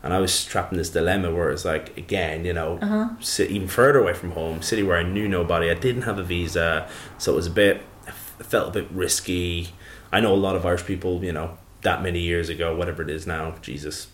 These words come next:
Speaker 1: what, fifteen years ago nearly, um, did that kind of thing and got, got away with it,
Speaker 2: Mm-hmm.
Speaker 1: um, and are naturalized now. But, um, I was, it was just risky business for me anyway.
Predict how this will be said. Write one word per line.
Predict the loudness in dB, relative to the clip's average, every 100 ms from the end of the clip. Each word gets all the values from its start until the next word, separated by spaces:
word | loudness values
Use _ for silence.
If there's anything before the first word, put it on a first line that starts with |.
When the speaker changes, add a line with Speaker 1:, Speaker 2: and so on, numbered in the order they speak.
| -20 -8
Speaker 1:
what, | -6 -4
fifteen | -8 -6 -4
years | -4 -4
ago | -4 -4
nearly, | -4 -4 -6 -12 -20 -16 -4
um, | -2 -2 6
did | 6 6
that | 0 -2
kind | -4
of | -4
thing | -4 -6 -6 -8
and | -10 -8
got, | -10 -10 -6
got | -2
away | 2 2
with | 2
it, | -4 -6
Speaker 2:
Mm-hmm. | -6 -4 -2 -2
Speaker 1:
um, | -2 -2
and | -2
are | -2
naturalized | 0 -2 -2 -6 -6 -6
now. | -6 -6 -6 -2
But, | 0 2
um, | 2 0 0
I | -4
was, | -6 -6 -6 -8 -14 -10
it | -8
was | -2
just | -2 0
risky | 0 0 -2
business | -4 -4 -4 -6 -6 -6
for | -4
me | -2 -2 -2
anyway. | -4 -4 -6